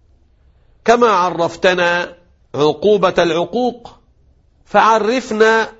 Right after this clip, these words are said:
ثواب البر وفضله." أقول: نعم، بر الوالدين عمل صالح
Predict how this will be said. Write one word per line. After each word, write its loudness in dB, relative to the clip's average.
ثواب 2
البر -2
وفضله." -2
أقول: 0
نعم، -2
بر 0
الوالدين 0
عمل -4
صالح -2